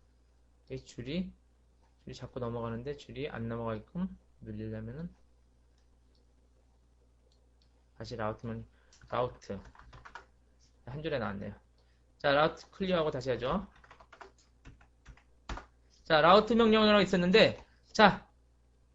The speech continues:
얘 많이 보던 거죠? 현재 이게 뭐예요? 아, 내 네트워크죠? 내 네트워크. 또 얘도 봤죠? 아, 얘는, 얘는? 아, 가상 네트워크라고 그랬죠? 가상 네트워크.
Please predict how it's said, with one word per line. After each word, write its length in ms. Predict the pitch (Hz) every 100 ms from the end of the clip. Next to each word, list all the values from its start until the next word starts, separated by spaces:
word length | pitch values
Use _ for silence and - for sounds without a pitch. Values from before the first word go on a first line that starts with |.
| _ _ _ -
얘 160 | 160 196
많이 240 | 190 196
보던 180 | 175 185
거죠? 160 | 180
현재 220 | 185 202 190
이게 180 | 175
뭐예요? 340 | 156 147 180 233 _ _ _ _ _ _
아, 600 | 113 110 135 160 117 95 - _ _ _ _
내 240 | 120 147 190
네트워크죠? 760 | 151 143 - 175 185 180 190 - _
내 140 | - 131
네트워크. 580 | 120 - 110 107 - 104 _ _ _ _ _ _ _ _ _
또 140 | - 165
얘도 180 | 180 185
봤죠? 460 | 160 - 202 185 - _ _ _ _ _ _ _ _ _ _ _ _ _ -
아, 320 | 117 131 143
얘는, 440 | 123 151 143 95 - _ _ _ _ _ _ _ _ _ _ _ _ _ _ _
얘는? 320 | 135 151 220 - _ _ _ _ _ _
아, 280 | 107 113 135
가상 500 | - - 151 180 220
네트워크라고 480 | 214 214 202 202 185
그랬죠? 180 | 175 175
가상 240 | 180 180
네트워크. 600 | 170 160 143 131 120 104